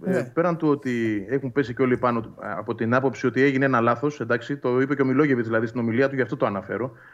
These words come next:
Speaker 1: Είπε ότι τον δικαιολογώ, γιατί και εγώ θα αντιδρούσα, αλλά είναι λάθος όπως και να το κάνουμε. Δεν έπρεπε να σπρώξει ειδικά τη δεύτερη
Speaker 2: Κοίταξε
Speaker 1: φορά,
Speaker 2: να
Speaker 1: έτσι.
Speaker 2: δεις, περίμενε, επειδή εγώ με τους παίκτες και τους προπονητές έχω ένα τέτοιο να τους πε-, να τους περασπίζομαι. Άκουσε με. Ο Λάμπρου τον Γκαρσία τον πήγε καροτσάκι.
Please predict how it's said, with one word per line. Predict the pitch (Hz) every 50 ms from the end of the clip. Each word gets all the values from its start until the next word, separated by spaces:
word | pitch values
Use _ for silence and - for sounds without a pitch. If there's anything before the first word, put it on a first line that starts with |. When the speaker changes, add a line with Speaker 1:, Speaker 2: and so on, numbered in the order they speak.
| - - - _
Speaker 1:
Είπε | - - 156 - 139
ότι | 131 123 135 123
τον | 117 135 135
δικαιολογώ, | 131 120 139 131 131 131 123 139 156 170 190 208
γιατί | 185 156 151 160
και | 156 156
εγώ | 147 156
θα | 147 151
αντιδρούσα, | 139 131 131 120 135 151 147 - 185 180 175
αλλά | 170 170 170 170 170 165 165 117
είναι | 180 202 202 196
λάθος | 196 196 175 - 131 113 -
όπως | 110 113
και | 110 123
να | 113
το | 110 113
κάνουμε. | 110 113 107 110 113 120
Δεν | 131 165 170
έπρεπε | 170 165 165 156 160
να | 160 135
σπρώξει | - - 175 175 - 170
ειδικά | 151 - 196 185
τη | 180
δεύτερη | 170 190 185 214 247
Speaker 2:
Κοίταξε | 220 269 220 - 269
Speaker 1:
φορά, | 262 247
Speaker 2:
να | 233
Speaker 1:
έτσι. | 214 185 185
Speaker 2:
δεις, | 135
περίμενε, | - 185 190 208 214 208 185 170 175
επειδή | 143 180 180 202 214
εγώ | 202 196 202 185 165 208 208
με | 196 196
τους | 160 -
παίκτες | - 220 190 196 185
και | - 208
τους | 170
προπονητές | 156 185 180 165 180 180 175 208 180 -
έχω | 190 165 185 185
ένα | 180 185 180 175 170 165
τέτοιο | 151 196 175 190
να | 180 160
τους | 139 -
πε-, | 175 170 165 175 175 160
να | 165 160
τους | 127 -
περασπίζομαι. | - 170 160 147 131 170 196 160 151 135 123 110 - - - - - -
Άκουσε | 190 208 175 - - 143
με. | 127 110 - _ _ _ _ _ _ _ _
Ο | _ 175 180
Λάμπρου | 185 208 240 247 226 202 233 233
τον | 226 226 202
Γκαρσία | 170 185 175 147 - 220 226 214
τον | 185 202 180
πήγε | 180 202 214 196
καροτσάκι. | 196 185 165 156 - 170 156 120 -